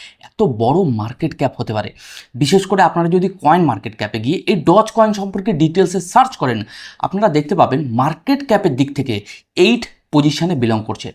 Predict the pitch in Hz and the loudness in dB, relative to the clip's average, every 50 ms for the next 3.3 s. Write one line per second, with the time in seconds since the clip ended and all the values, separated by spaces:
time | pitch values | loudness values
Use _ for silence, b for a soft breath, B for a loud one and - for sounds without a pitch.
0 | B B B B B B 135 - - - 131 139 147 151 147 170 165 135 110 113 | B B B B B B 2 2 4 4 4 4 4 4 4 2 2 2 2 2
1 | 127 131 123 120 127 123 113 - 165 170 175 170 - 285 277 285 - - - 214 | 2 2 2 0 -2 -4 -2 0 0 0 0 0 -2 -4 -4 -4 -6 -4 -2 -2
2 | 226 226 - _ 262 254 202 156 139 156 196 220 226 220 220 - 202 180 170 156 | -2 -2 0 _ 2 2 4 4 4 4 6 6 6 4 4 4 4 4 4 2
3 | 131 117 107 - - 104 | 0 0 -2 -4 -8 -12